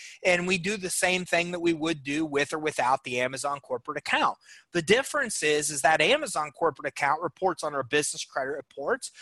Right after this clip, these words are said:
Our business credit reports are showing that we're using thousands of dollars with Amazon regularly. And then that helps us get higher scores, which make us more lendable, help us get better rates and terms on the financing we get,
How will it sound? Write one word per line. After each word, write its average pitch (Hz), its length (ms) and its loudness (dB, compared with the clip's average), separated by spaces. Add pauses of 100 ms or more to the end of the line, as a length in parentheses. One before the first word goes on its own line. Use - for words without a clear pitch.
(160)
Our 175 80 6
business 180 360 0
credit 170 220 2
reports 165 420 0
are 151 60 -8
showing 170 400 0
that 160 120 0
we're 160 120 0
using 165 360 -2
thousands 160 720 2
of 139 140 -8
dollars 139 480 4
with 135 160 -6
Amazon 135 600 0
regularly. 123 840 -2 (320)
And 190 160 4
then 202 200 4
that 220 340 4
helps 175 480 0
us 156 280 -4
get 151 220 0
higher 190 500 2
scores, 135 600 -8
which 151 240 -6
make 147 220 2
us - 200 -4
more 160 300 0
lendable, 139 600 0
help 170 280 2
us 185 160 -4
get 151 240 0
better 156 300 4
rates 151 360 0
and 165 100 -18
terms 151 320 -8
on 147 120 -6
the 147 60 -10
financing 135 580 -8
we 151 140 -8
get, 131 340 0